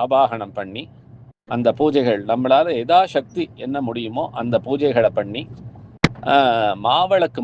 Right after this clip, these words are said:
மாவு, அதாவது நம்ம மாரியம்மன் கோயில்ல, இல்ல கோயில்கள்ல, வீட்டுல, திருப்பதி பெருமாள், இப்ப புரட்டாசி சனிக்கிழமை, இந்த மாதிரியான நாட்கள்ல நம்ம வந்து மாவிளக்கு எப்படி செய்வோமோ அதே மாதிரியே மாவிளக்கு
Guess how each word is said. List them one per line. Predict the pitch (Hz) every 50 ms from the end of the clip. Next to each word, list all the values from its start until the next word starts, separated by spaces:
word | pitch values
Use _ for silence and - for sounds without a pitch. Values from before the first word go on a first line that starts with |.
| 107
மாவு, | 104 104 95 90 90 - - - - - - - - - 113
அதாவது | 110 117 117 117 117 147 156
நம்ம | 151 131 123 120 107 104 104 98
மாரியம்மன் | 107 113 123 131 135 135 120 117 113 107
கோயில்ல, | 110 110 107 107 104 101 101 104 107 110 113 113 110 117
இல்ல | 117 117 120 104
கோயில்கள்ல, | 123 123 131 135 135 123 107 104 92 101 104 101 98 110 113 110 113 - - - 110
வீட்டுல, | 127 147 139 117 113 104 104 104 107 110 113 104 - - -
திருப்பதி | 131 135 135 139 139 131 123 -
பெருமாள், | 117 117 123 123 113 107
இப்ப | 95 110 104 113
புரட்டாசி | 117 110 117 127 131 113 -
சனிக்கிழமை, | 120 107 107 101 107 101 101 107 110 110 - - - - - - - - - - - 123
இந்த | 131 143 156 156
மாதிரியான | 147 143 143 143 139 135 131 123 117 117
நாட்கள்ல | 113 139 151 - - 170 160 160 165 151 135
நம்ம | 123 123 120 113
வந்து | 120 147 170 156 127 127 147 147 123 113
மாவிளக்கு | 120 139 165 180 185 175 - - - 117
எப்படி | 110 - 147 143 117
செய்வோமோ | 110 120 113 120 127 135 131 113 95 107 139 185 - - - - - - - - - 107 113
அதே | 127 160 175 190 202 202 190
மாதிரியே | 160 143 131 139 160 170 156 131
மாவிளக்கு | 123 135 156 165 160 143 131 110